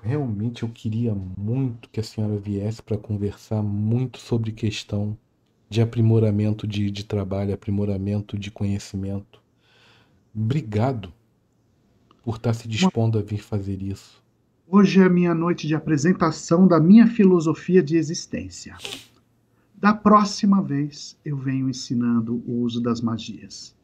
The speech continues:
Speaker 2: E você vai ver que a utilização do figo pode ser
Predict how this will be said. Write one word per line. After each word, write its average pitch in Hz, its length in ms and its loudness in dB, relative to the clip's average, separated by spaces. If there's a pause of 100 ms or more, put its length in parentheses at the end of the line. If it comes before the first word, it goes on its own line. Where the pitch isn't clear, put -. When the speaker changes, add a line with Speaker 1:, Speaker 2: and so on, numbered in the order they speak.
(560)
Speaker 2:
E 120 80 0
você 120 380 -2
vai 117 220 -4
ver 123 340 -2 (400)
que - 60 -4
a 120 60 2
utilização 117 680 -2
do 117 100 0
figo 127 640 -2 (760)
pode 110 220 -6
ser 107 480 -6